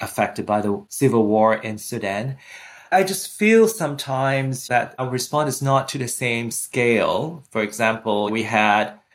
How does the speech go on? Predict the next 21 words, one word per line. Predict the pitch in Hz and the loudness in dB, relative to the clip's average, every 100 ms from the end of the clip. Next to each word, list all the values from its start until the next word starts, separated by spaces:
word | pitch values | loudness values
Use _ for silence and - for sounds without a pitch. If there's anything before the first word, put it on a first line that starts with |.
| - | -6
all | 117 117 | 2 2
this | 113 113 - | 2 -2 -2
all | 135 127 | 0 0
hands | 127 117 | 0 -2
on | 113 110 | -4 -2
deck | 113 117 117 | 0 0 -2
approach, | - 110 104 107 117 | -4 -2 0 -2 -4
you | |
know, | 104 | -4
when | 104 107 | -4 -4
it | 110 | -4
comes | 117 - | -6 -4
to | 117 | -2
Ukrainians, | 104 104 117 110 98 85 113 135 | -2 -2 -2 0 -2 -4 -4 -2
and, | 117 104 107 | 0 0 0
you | 113 | -2
know, | 101 95 | -2 -2
we | 110 | -2
just | 107 - - _ - | 0 -2 -4 _ 0
bend | 127 123 | 2 2
over | 120 117 117 | 0 0 -2